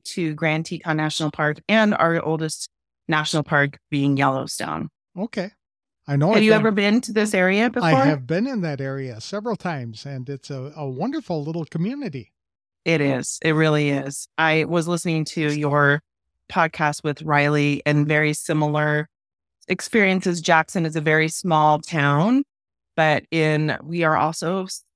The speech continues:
Speaker 1: somewhat seasonal in the sense that we blossom significantly from season to season. We go from eighteen to twenty thousand people who live in the town of Jackson. That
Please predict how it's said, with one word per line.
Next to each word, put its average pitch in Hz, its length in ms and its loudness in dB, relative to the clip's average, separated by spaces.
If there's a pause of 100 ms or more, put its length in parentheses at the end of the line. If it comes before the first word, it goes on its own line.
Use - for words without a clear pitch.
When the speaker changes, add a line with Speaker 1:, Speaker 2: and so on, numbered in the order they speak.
(160)
Speaker 1:
somewhat 180 540 2
seasonal 202 540 2
in 190 100 2
the 165 120 -2
sense 156 320 -2
that 139 240 0
we 165 180 2
blossom 160 840 -2
significantly 165 1160 -2 (560)
from 151 540 2 (100)
season 180 460 -2
to 175 100 -2
season. 202 520 0
We 165 160 0
go 156 340 2 (420)
from 156 260 2
eighteen 165 380 -2
to 165 80 -4
twenty 160 320 -2
thousand 151 400 0
people 151 320 -4
who 151 140 -8
live 151 200 2
in 151 80 2
the 143 80 0
town 170 300 -2
of 175 100 -6
Jackson. 165 540 -2 (340)
That 156 320 2